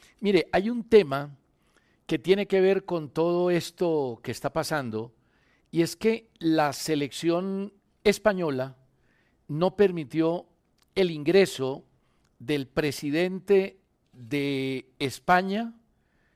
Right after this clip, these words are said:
de Pedro González, al camerino para la celebración. La decisión la tomaron los referentes de la selección española.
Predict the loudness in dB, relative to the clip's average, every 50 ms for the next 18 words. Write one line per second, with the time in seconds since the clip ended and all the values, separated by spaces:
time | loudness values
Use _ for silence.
0 | _ _ _ _ -4 -2 -2 -2 0 0 0 0 2 0 -2 -2 -2 -4 0 2
1 | 2 4 4 0 -4 -6 -10 -14 -18 -20 -20 _ _ _ -2 -2 -2 -2 -2 -2
2 | -2 -2 -2 -2 -6 -6 -6 -6 -6 -6 -6 -8 -12 _ _ 2 2 2 2 2
3 | 0 0 0 -2 -4 -4 -4 -4 -4 -2 -2 -4 -4 -6 -8 -8 -10 -12 -12 -12
4 | -14 -18 -20 _ _ _ _ _ _ _ _ _ _ _ _ _ _ _ _ _
5 | _ _ _ _ 0 2 4 4 4 4 2 2 0 0 -2 -4 _ _ -2 0
6 | 0 0 0 -4 -6 -4 -4 -2 0 0 0 0 0 -2 -2 -2 -2 -2 -4 -8
7 | -10 -8 -4 -2 -2 -2 -2 -2 -4 -2 -2 0 0 0 0 0 -4 -4 -4 -4
8 | -4 -2 -4 -4 -4 -6 -8 -8 -10 -10 -10 -8 -8 -8 -8 -8 -10 -14 _ -6
9 | -6 -6 -6 -8 -8 -8 -8 -10 -10 -12 -18 -20